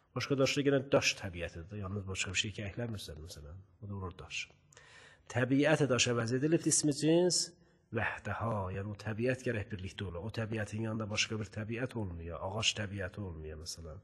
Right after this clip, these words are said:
Başqa bir təbiət olmuyor. Deməli, bu müfrədə raci. Bəs müfrədə raci müsənnifin görüşü dünənlər, dün oxuduq, inşallah, müraciət edərsəniz, inşallah, vazihdir. Amma təsniyə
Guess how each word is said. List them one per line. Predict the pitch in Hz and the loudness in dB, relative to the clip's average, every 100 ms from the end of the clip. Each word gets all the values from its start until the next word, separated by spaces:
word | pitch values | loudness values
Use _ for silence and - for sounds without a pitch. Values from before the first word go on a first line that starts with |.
| - _ _ - | -20 _ _ -6
Başqa | - 90 | -6 -6
bir | 85 - | -10 -8
təbiət | 87 87 82 - | -8 -6 -8 -10
olmuyor. | - - - - - _ _ _ _ _ - | -18 -18 -18 -20 -20 _ _ _ _ _ -12
Deməli, | 95 82 82 78 82 - _ _ _ _ _ _ _ _ - - - - - - - - - _ _ _ - - | -8 -8 -8 -12 -14 -18 _ _ _ _ _ _ _ _ -20 -20 -20 -20 -20 -20 -20 -20 -20 _ _ _ -4 8
bu | 196 190 | 10 12
müfrədə | 175 - 139 127 120 | 8 8 8 8 6
raci. | 98 - 90 | 4 -2 -8
Bəs | 104 98 139 | -6 -2 2
müfrədə | 120 147 147 175 | 8 8 10 10
raci | 165 139 135 | 10 8 4
müsənnifin | - 135 131 117 131 123 | 4 4 4 4 2 4
görüşü | 135 127 - 165 165 160 156 - - - | 4 4 6 8 8 8 2 -6 -8 -4
dünənlər, | 120 139 131 123 117 110 | 4 6 8 6 4 2
dün | 117 123 117 | 2 4 2
oxuduq, | - 127 135 131 | 2 -2 0 2
inşallah, | 127 120 120 120 104 - - _ _ _ - | 4 4 2 0 -2 -8 -20 _ _ _ -6
müraciət | 113 110 104 117 123 | 0 2 2 0 0
edərsəniz, | 120 110 143 113 101 | 0 0 0 0 0
inşallah, | - 95 98 92 | -2 -4 -6 -4
vazihdir. | 87 - 85 - - - _ _ - - - - | -2 -2 -4 -8 -14 -14 _ _ -20 -20 -20 -2
Amma | 143 160 175 | 6 8 8
təsniyə | - 147 - 139 | 6 4 4 4